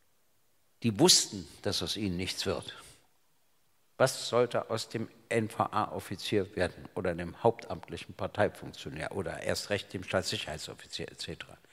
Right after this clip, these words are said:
Und dann gab es eine große Gruppe, die dachten, dass aus ihnen was wird und dann enttäuscht wurden, weil aus ihnen nichts wurde.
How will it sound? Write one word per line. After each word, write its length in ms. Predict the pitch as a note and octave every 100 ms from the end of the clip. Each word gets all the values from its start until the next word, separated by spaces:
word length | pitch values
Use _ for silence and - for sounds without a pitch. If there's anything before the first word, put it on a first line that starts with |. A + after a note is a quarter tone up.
| - - - - - - - _ _ _ _ _ -
Und 180 | B2 A2
dann 180 | D#3+ G#3
gab 260 | F3+ F3+
es 160 | F3+ -
eine 180 | C#3+ C3+
große 460 | A2+ D3 G3+ D#3+
Gruppe, 320 | B2 C3+ D3
die 200 | A2+ G2+
dachten, 440 | - E3+ - - F2+
dass 220 | E2+ -
aus 180 | D2 -
ihnen 260 | E2+ D#2
was 220 | E2 D#2 G#2
wird 340 | A#2+ - - - - - _ _ _ _ _ _ _ _ _ _ _ _ _
und 240 | - A2+ C3+
dann 180 | D#3 -
enttäuscht 640 | A#2+ F#2+ C3+ C3+ - -
wurden, 400 | D3 D3+ D#3+ A#2+
weil 140 | A#2+
aus 160 | A#2 -
ihnen 200 | A#2+ G#2+ -
nichts 360 | G#2 A#2 - -
wurde. 300 | G1+ -